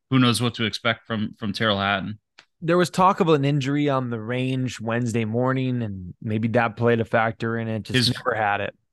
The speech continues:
Speaker 1: his very first shot of the tournament on Wednesday morning, he was, uh, like, clenching his fist,
Speaker 2: Yep.
Speaker 1: and I thought he hurt his hand. He ends up playing the rest of the week. I was like, "Oh, shit." You know, we bet,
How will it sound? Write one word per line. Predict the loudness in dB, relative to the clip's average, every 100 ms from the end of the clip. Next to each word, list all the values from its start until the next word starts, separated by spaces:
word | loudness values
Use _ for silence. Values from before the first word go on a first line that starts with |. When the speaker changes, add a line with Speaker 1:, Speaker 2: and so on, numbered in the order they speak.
| _ 2
Speaker 1:
his | 2 2
very | 4 4 6 2
first | 2 0 2
shot | 0 0 0
of |
the | -2
tournament | -4 0 2 2 0
on | -2
Wednesday | -2 -2 -2
morning, | 0 0 0 -2
he | -2 -4
was, | -4 -4 -2
uh, | 0 0 0 -2 -8 _ _ _
like, | -12 -10
clenching | 0 2 2 0
his | 0 -2
fist, | 0 -2 0 -2 -4 -8 _
Speaker 2:
Yep. | 2 4 4
Speaker 1:
and | 0 -4 -8 -8
I | -6
thought | -2 0
he | 0
hurt | 0 0
his | -2
hand. | -2 0 2 0 -6 -4
He | 0
ends | 0 0
up | -4 _ _ _ _
playing | 0 0 0
the | -4
rest | -6 -8 -8
of |
the | -2
week. | 0 0
I | 0
was | -2
like, | 0
"Oh, | 0 -2
shit." | -2 0 -2 -4 -20 -20 _ _
You | -2
know, | 0
we | 0 0
bet, | 2 2